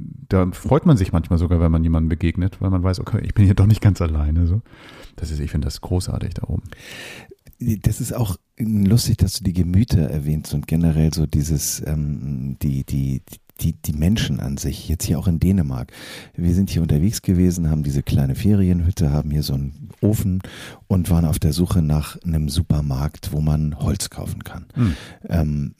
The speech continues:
Speaker 2: normalerweise, wenn du das Holz nicht brauchst, kriegst du überall Holz. Aber wenn du suchst, findest du natürlich nichts.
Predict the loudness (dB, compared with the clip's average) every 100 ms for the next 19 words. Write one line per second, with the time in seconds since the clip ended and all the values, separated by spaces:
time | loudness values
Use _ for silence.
0 | -16 -10 -6 -2 0 4 4 6 4 2
1 | 2 0 2 0 2 2 2 0 2 2
2 | 0 -6 0 0 0 -8 -2 0 2 2
3 | 2 0 -4 -4 -10 -16 -20 _ -20 -20
4 | -20 -4 2 4 4 4 4 2 2 -8
5 | -12 -2 0 2 0 -2 -4 -4 -4 -2
6 | -4